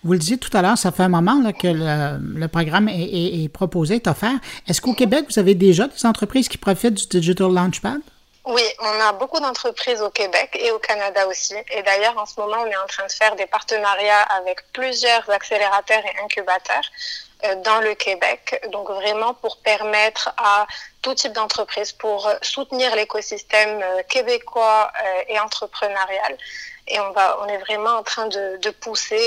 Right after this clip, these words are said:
Speaker 2: et de montrer que nous aussi, on est là pour aider et que, parce que, en fait, l'autre chose que j'ai pas dit, c'est que dans nos valeurs à O V H, l'innovation est un de nos princip-, un, un de nos principaux piliers. Et donc, en fait, on va vraiment, on est vraiment là pour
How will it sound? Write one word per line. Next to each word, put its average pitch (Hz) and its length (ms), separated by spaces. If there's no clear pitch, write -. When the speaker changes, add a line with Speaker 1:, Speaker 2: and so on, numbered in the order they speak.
Speaker 2:
et 190 40
de 196 120
montrer 202 420
que - 140
nous 208 180
aussi, 226 300
on 226 120
est 202 120
là 214 100
pour 214 240
aider 202 240
et 208 40
que, - 120
parce 208 160
que, - 80
en 226 60
fait, 269 280
l'autre 220 260
chose 254 220
que 233 120
j'ai 208 140
pas 202 160
dit, 220 160
c'est 226 180
que 208 300
dans 226 140
nos 233 160
valeurs 214 400
à 247 200
O 208 120
V 190 100
H, 220 360
l'innovation 214 760
est 220 200
un 220 100
de 214 40
nos 202 100
princip-, - 560
un, 208 420
un 233 120
de 214 60
nos 202 100
principaux - 480
piliers. 202 400
Et 226 120
donc, 208 260
en 202 100
fait, 269 380
on 214 60
va 196 160
vraiment, 214 640
on 214 60
est 208 80
vraiment 220 340
là 220 200
pour 196 280